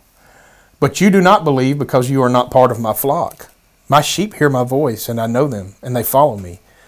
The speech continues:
I give them eternal life, and they will never perish, and no one will snatch them out of my hand. My Father who has given them to me is greater than all, and no one is able to snatch them out of my, out of the Father's hand. I and the Father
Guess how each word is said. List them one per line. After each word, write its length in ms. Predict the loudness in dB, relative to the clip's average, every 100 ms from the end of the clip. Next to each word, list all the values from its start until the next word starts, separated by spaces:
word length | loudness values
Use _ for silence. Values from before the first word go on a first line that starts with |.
| _ _
I 160 | 2 2
give 260 | 4 4 4
them 140 | 0
eternal 380 | 0 0 2 2
life, 340 | 0 -4 -6
and 120 | -6 -2
they 120 | -2
will 100 | -2
never 240 | -4 -8
perish, 600 | -10 -2 0 0 -6 -12
and 240 | -12 -8 0
no 180 | 2 4
one 300 | 2 -6 -10
will 120 | -10
snatch 440 | -8 -6 -6 -6
them 180 | -10 -10
out 120 | -10
of 80 | -10
my 180 | -10 -8
hand. 460 | -6 -6 -8 -12 -20 _ _ _ _
My 220 | 2 4
Father 460 | 4 4 6 6 2
who 160 | 0 -2
has 200 | -2 -4
given 360 | -6 -4 -2
them 180 | -2 -4
to 240 | -4 -4
me 200 | -2 -4
is 120 | -8 -6
greater 340 | 0 0 0
than 160 | -4 -2
all, 440 | 2 4 2 -2
and 240 | -10 -10 -2
no 140 | 0
one 180 | 0 -4
is 140 | -6
able 240 | -6 -6 -10
to 120 | -14
snatch 460 | -10 -4 -2 -4 -10
them 180 | -12 -10
out 120 | -10
of 120 | -10
my, 160 | -12 -12 _ -2
out 160 | -2
of 120 | -2
the 60 | -6
Father's 360 | -6 -4 -4 -8
hand. 400 | -12 -12 -16 -20 _ _ _ _ _ _ _ -4
I 380 | 2 4 2 -2
and 160 | -6 -4
the 80 | -2
Father 540 | -2 -4 -4 -10 -14